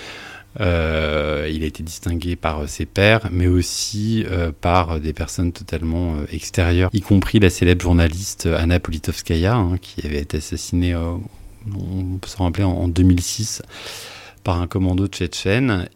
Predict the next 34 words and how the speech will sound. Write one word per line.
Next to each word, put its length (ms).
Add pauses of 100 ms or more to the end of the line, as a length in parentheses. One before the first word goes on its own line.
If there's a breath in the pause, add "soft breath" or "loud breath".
et, 280
euh, 180
qui 200
même, 340
même 420
elle 300
a 200
loué 260
le 100
professionnalisme 1080
de, 360
de 160
Valéry 340
Gerasimov 680
durant 380
ce 180
second 320
conflit 320
tchétchène, 420 (340 loud breath)
parce 200
qu'il 140
a 40
contribué 480
à 60
l'arrestation 580
de 140
criminels 420
de 100
guerre 280
russes 240
en 160
Tchétchénie, 480
en 80
fait. 260